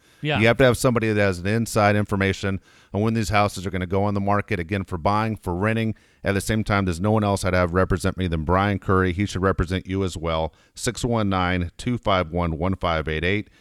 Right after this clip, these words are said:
Speaker 2: Six one nine, two five one, one five eight eight.
Speaker 1: Well, the thing I love about that story is Brian is doing his part of it. And as I come here in the garage,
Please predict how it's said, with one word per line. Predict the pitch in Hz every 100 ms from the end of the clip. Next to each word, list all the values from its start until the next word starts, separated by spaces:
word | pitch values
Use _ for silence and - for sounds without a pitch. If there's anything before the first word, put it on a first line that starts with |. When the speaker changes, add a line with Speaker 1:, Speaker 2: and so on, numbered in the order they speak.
| _ -
Speaker 2:
Six | - 104 113
one | 110
nine, | 92 87
two | - 92
five | 92 90 71
one, | 78 73
one | 71 76
five | 76 71 69
eight | 69
eight. | 60 -
Speaker 1:
Well, | 180 185
the |
thing | 240 262 240
I | 190
love | 185 185
about | 165 160 147
that | 147 131
story | - 151 143 131 123
is | 113
Brian | 104 151 170 175
is | 143 117
doing | 151 147 139
his | 131 143 135
part | 147 127 113
of | 110
it. | 117
And | 113
as | 120 107
I | 113
come | - - 156
here | 156
in | 131
the |
garage, | 117 123 123 117 123